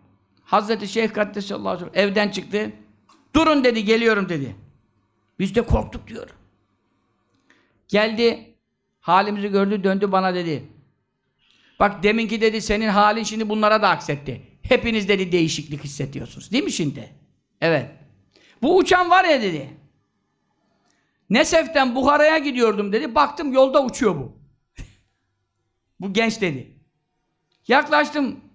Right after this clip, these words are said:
Dedim ona ki, bana malum oluyor tabii ona. Ricali gayb Allah dostları, Me-, Mevla'nın manevi kullarının sohbetini niçin bıraktın da bu keder ve hasrete düştün?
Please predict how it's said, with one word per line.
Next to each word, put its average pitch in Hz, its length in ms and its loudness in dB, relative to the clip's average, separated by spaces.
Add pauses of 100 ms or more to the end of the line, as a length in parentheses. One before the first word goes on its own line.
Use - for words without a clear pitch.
(1700)
Dedim 220 260 4
ona 285 240 2
ki, 226 460 -2
bana 185 220 2
malum 208 380 2
oluyor 196 320 2
tabii 151 220 -4
ona. 139 340 -6 (600)
Ricali 311 420 2
gayb 302 300 0
Allah 285 380 2
dostları, 254 580 2 (380)
Me-, 170 240 -12
Mevla'nın 233 720 0
manevi 226 480 0
kullarının 226 500 -2
sohbetini 233 800 0 (400)
niçin 311 360 2
bıraktın 254 500 2
da 208 180 2
bu 247 120 -4
keder 233 440 2
ve 226 40 2
hasrete 208 540 0
düştün? - 480 -6